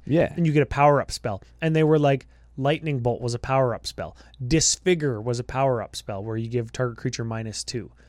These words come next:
Speaker 2: And, um, I think there was, like, a bounce one where you could bounce something back to the top of, top of the horde deck. Um, like Boomerang was the blue power-up spell. So the,
Speaker 1: Mm.
Speaker 2: each color,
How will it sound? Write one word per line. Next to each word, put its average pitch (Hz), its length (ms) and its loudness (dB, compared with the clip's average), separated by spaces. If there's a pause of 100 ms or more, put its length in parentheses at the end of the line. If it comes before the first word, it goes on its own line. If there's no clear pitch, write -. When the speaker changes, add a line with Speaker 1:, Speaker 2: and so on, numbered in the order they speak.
(340)
Speaker 2:
And, 120 380 -4
um, 107 540 -4 (420)
I 120 200 -8
think 156 120 -4
there 196 120 6
was, 151 120 4
like, 156 120 4
a 135 60 2
bounce 113 500 -4
one 175 240 -2
where 147 100 2
you 131 80 -2
could 120 300 -4
bounce 113 280 -4
something 139 360 -2
back 117 260 0
to - 100 -8
the 127 80 -6
top 123 360 -6
of, 143 80 -8 (340)
top 139 260 -2
of 139 40 -6
the 117 80 -4
horde 123 260 -2
deck. 196 320 -2 (1000)
Um, 110 240 -12
like 120 240 -2
Boomerang 117 420 0 (460)
was 117 580 0 (100)
the 139 120 -4
blue 139 300 4
power-up 110 480 -4
spell. - 320 -12 (160)
So 151 240 4
the, 135 180 -4
Speaker 1:
Mm. 117 40 -8 (240)
Speaker 2:
each 226 420 0 (180)
color, 180 640 0